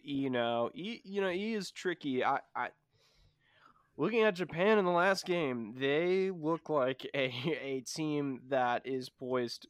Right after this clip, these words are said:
to make, uh, a, a, a sizable run. I, I won't say a deep run, but I would say a sizable run. And I'm, the reason for that is 'cause I think they, they looked extremely organized. They looked like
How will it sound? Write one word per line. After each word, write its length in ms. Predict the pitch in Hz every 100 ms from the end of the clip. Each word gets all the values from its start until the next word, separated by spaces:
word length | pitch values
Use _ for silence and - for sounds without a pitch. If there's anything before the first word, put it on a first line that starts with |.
| -
to 100 | 120
make, 420 | 120 117 110 - -
uh, 540 | 120 113 110 107 101 - _ -
a, 160 | 95 90 - 127
a, 80 | - -
a 60 | 127
sizable 560 | - 147 151 131 123
run. 360 | 113 117 104 101
I, 160 | 120
I 140 | 117 123
won't 280 | 127 127 -
say 220 | - 113
a 80 | 110
deep 280 | 120 117 -
run, 300 | 117 - 110
but 180 | 107 - - -
I 120 | 123
would 160 | 127 107
say 120 | 117
a 80 | 117
sizable 540 | - 123 120 120 120
run. 240 | 123 127
And 100 | 120
I'm, 220 | 107 - - _ _ _ _
the 120 | 135 135
reason 340 | 156 165 143
for 120 | 127
that 200 | 117 113
is 120 | 113
'cause 260 | - 120 110
I 80 | 104
think 240 | 110 107
they, 140 | 95 104 -
they 100 | 113
looked 240 | 113 110
extremely 460 | 110 - 127 127 120
organized. 640 | 120 120 123 113 113 -
They 100 | 113
looked 200 | 117 110
like 140 | 107